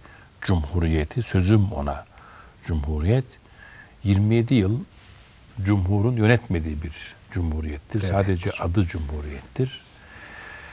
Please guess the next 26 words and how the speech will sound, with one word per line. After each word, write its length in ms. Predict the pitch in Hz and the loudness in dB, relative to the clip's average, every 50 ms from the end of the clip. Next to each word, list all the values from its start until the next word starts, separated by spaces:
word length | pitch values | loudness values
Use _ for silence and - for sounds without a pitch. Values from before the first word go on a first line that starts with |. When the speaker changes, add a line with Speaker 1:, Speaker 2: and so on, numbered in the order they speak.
| - - - - - | -20 -20 -12 0 4
Speaker 1:
Milli 280 | 120 110 110 123 143 135 | 4 6 8 8 8 8
irade 400 | 117 98 90 85 80 80 87 92 | 8 8 6 4 4 2 2 4
ancak 600 | 104 104 98 110 107 101 - - - - - - - | 4 4 4 2 0 0 -2 -8 -14 -14 -10 -4 0
bin 120 | 104 98 | 0 2
dokuz 320 | 95 95 - - 107 95 90 | 2 0 0 2 0 2 2
yüz 80 | 101 | 0
ellinin 380 | 98 90 85 85 87 101 113 127 | 0 -2 0 0 0 0 2 4
on 160 | 131 135 120 | 4 6 6
dört 220 | 110 92 82 - - | 4 4 2 0 -4
Mayıs'ında 440 | 78 73 73 - - 80 80 80 | -6 -6 -6 -6 -6 -6 -6 -6
tecelli 540 | - - 82 76 78 78 76 71 73 78 76 | -6 -6 -6 -4 -4 -4 -6 -6 -6 -6 -6
ediyor. 380 | 69 71 - - 104 127 151 - - - - - - - - - - - | -6 -4 0 2 2 2 2 -2 -6 -16 -20 -20 -20 -20 -20 -20 -8 -6
Fakat 320 | - 110 - 131 - - | -2 0 0 0 0 0
bu 60 | - | 0
milli 300 | 117 113 110 113 120 131 | 2 2 4 4 4 4
iradenin 580 | 127 117 98 101 95 92 90 95 87 85 85 87 | 4 4 6 4 4 2 2 0 -2 -2 -2 -2
tecellisine 680 | - 95 90 85 95 92 92 90 95 92 - - 117 113 | 0 0 0 2 2 0 2 0 -2 -2 -4 -4 -2 0
ancak 420 | 117 117 113 107 - 113 104 - - | 2 4 4 4 4 2 0 2 2
on 140 | 117 120 123 | 2 4 4
yıl 140 | 120 117 | 4 4
müsaade 520 | 104 90 85 85 - - 78 78 71 76 76 | 4 2 0 -2 -4 -4 -4 -2 -2 -4 -4
ediliyor. 420 | 73 73 76 78 92 120 143 151 - - - - - - - - - - - - | -4 -4 -2 2 4 4 4 4 0 -8 -20 -20 -20 -20 -20 -20 -20 -20 -6 -2
Tekrar 380 | 143 127 - 127 110 104 98 101 - - - - - - - - - - - - | -2 2 4 6 6 6 6 2 -4 -12 -18 -20 -20 -20 -20 -20 -20 -20 -4 2
yirmi 260 | - 104 98 98 98 | 4 4 6 6 6
yedi 160 | 98 95 104 98 | 4 4 4 4
Mayıs'la 580 | 87 80 78 73 - - - - 107 110 110 | 2 2 0 -2 -4 -4 -2 0 0 0 -2